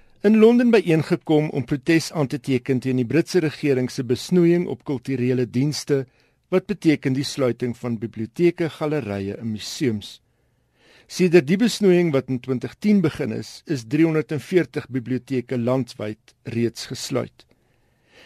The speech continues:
Die betoging het buite die British Library begin en van daar beweeg na Trafalgar Square, waar toesprake gemaak is waarin beskuldigings van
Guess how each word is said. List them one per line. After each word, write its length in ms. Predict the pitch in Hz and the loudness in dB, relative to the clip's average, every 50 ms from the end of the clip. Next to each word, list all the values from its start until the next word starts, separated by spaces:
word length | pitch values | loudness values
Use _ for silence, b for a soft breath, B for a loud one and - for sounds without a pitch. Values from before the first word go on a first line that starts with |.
| _ _ | _ _
Die 120 | - 165 | -8 -2
betoging 500 | 160 214 170 175 254 247 220 - 262 254 254 | -2 -2 -2 0 0 0 0 0 0 0 0
het 120 | 220 175 | -2 0
buite 320 | - 135 131 131 123 - 147 | 2 2 2 2 2 -2 -4
die 120 | - 127 | -4 -4
British 380 | 98 127 139 - 147 135 - 127 | -4 -4 -4 -4 -6 -10 -6 -4
Library 600 | 127 127 135 156 151 135 143 127 113 117 113 113 | -2 0 0 0 0 -2 -6 -6 -6 -6 -8 -6
begin 500 | 101 120 117 - - - 113 107 104 104 _ _ _ _ _ _ _ _ _ | -6 -8 -10 -8 -6 -4 -4 -4 -4 -8 _ _ _ _ _ _ _ _ _
en 160 | - 151 147 | -6 -6 -2
van 180 | - 185 180 147 | 0 -2 0 0
daar 300 | 135 139 151 175 202 185 | 2 2 2 2 2 0
beweeg 380 | 185 220 143 139 135 127 - | -4 -4 0 0 -2 -2 -2
na 120 | 135 131 123 | -6 -6 -6
Trafalgar 540 | 123 - 127 - - 160 160 165 156 160 | -6 -10 -14 -8 -4 -2 -2 -2 -2 -4
Square, 540 | - - - - - 123 120 113 110 110 113 - _ _ _ _ _ _ _ _ | -8 -8 -14 -8 -4 -2 0 0 -2 -4 -6 -10 _ _ _ _ _ _ _ _
waar 180 | - 139 139 127 | 0 0 0 0
toesprake 600 | - 233 226 - - - - 190 185 180 - 170 | 0 -2 -2 -2 -2 -2 2 2 2 2 0 -6
gemaak 500 | - - 170 151 127 120 120 120 120 - | -8 -6 -2 0 0 0 0 -2 -2 -6
is 160 | 127 113 101 | -10 -10 -6
waarin 340 | 110 123 127 123 117 123 123 | -4 -2 -2 -2 -2 -4 -4
beskuldigings 800 | 117 127 - - - 214 196 190 175 160 - 160 143 131 - - | -4 -4 -6 -2 2 4 4 4 4 0 -2 -4 -6 -6 -6 -6
van 320 | - 139 131 123 123 117 | -4 -4 -2 -2 -2 -4